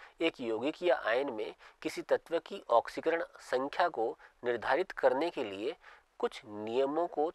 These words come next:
तैयार किया गया है। उन नियमों के आधार पर हम लोग किसी तत्व की ऑक्सीकरण संख्या को ज्ञात करते हैं। यदि किसी तत्व के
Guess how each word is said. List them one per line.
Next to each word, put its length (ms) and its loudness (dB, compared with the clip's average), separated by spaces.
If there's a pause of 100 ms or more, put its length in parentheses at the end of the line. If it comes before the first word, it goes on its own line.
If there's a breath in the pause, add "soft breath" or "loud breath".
तैयार 420 4
किया 260 -4
गया 200 -10
है। 180 -14 (440)
उन 200 2
नियमों 420 0
के 160 -4
आधार 480 0
पर 260 -6 (320 loud breath)
हम 200 0
लोग 240 0
किसी 200 -6
तत्व 380 -4
की 260 -10
ऑक्सीकरण 520 -4
संख्या 420 -4
को 280 -2 (300 loud breath)
ज्ञात 320 8
करते 280 -8
हैं। 160 -14 (580 loud breath)
यदि 160 2
किसी 260 -4
तत्व 420 4
के 260 -6